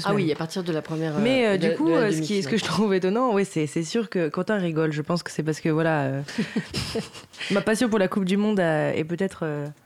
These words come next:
Speaker 2: notable. Mais c'est juste qu'en fait, euh, c'est, du coup, c'est, euh, on le remarque d'autant plus, quoi, parce qu'en fait, sur un sujet qui était pas forcément très important, euh, d'être présent,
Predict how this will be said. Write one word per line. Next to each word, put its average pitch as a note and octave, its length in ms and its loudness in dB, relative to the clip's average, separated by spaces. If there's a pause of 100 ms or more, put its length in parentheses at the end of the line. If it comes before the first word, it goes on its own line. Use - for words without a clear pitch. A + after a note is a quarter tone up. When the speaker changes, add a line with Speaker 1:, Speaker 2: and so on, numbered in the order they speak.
(440)
Speaker 2:
notable. F#3 400 2 (380)
Mais B3 160 2
c'est A#3+ 160 0
juste D4 280 0
qu'en G3+ 160 2
fait, B3 240 -2
euh, F3+ 180 4
c'est, E3+ 280 0
du E3+ 160 -4
coup, A3+ 420 0
c'est, D#3 480 -2
euh, D3 220 -2
on C3+ 240 0
le D3+ 80 0
remarque G3+ 340 0
d'autant G3 300 0
plus, A3 200 -2
quoi, C#3+ 180 -2
parce - 140 -8
qu'en D#3+ 120 -2
fait, F#3 280 0
sur D#3+ 200 0
un D#3+ 80 2
sujet G3 280 0
qui - 140 -2
était D#3 160 -2
pas G3 140 0
forcément F#3+ 500 0
très F#3 220 -2
important, F#3 640 -2
euh, D#3+ 180 0
d'être D#3 160 -2
présent, F#3 480 -2